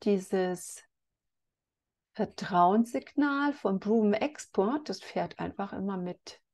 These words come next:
Also das ist einfach toll, weil dann weiß man,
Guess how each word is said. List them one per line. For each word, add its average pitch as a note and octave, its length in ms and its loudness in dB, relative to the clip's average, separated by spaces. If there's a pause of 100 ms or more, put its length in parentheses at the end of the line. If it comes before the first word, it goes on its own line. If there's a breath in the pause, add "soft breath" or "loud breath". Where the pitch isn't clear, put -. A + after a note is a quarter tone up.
(920)
Also F3+ 680 -4 (240)
das F#3+ 240 -10
ist - 260 -10
einfach F3+ 480 4
toll, - 420 6 (220)
weil G3 160 4
dann G3 220 4
weiß E3 340 4
man, C4 420 -2